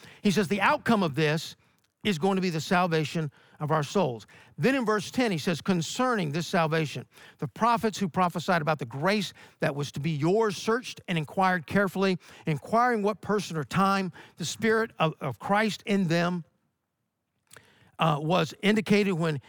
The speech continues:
he predicted the sufferings of Christ and the subsequent glories. It was revealed to them that they were serving not themselves, but you.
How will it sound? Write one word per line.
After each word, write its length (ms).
he 120
predicted 400
the 80
sufferings 460
of 100
Christ 420
and 120
the 60
subsequent 580
glories. 440
It 140
was 180
revealed 480
to 100
them 380
that 180
they 160
were 140
serving 560
not 380
themselves, 640
but 180
you. 360